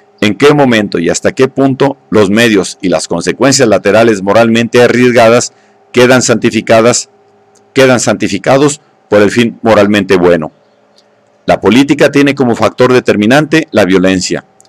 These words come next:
Todos ustedes pueden fácilmente calcular la intensidad de la tensión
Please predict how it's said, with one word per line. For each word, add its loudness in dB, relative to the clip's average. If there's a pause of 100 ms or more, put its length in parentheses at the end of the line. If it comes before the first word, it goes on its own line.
(420)
Todos 2
ustedes 0
pueden 0
fácilmente -2
calcular 0
la 2
intensidad 0
de 2
la 2
tensión -2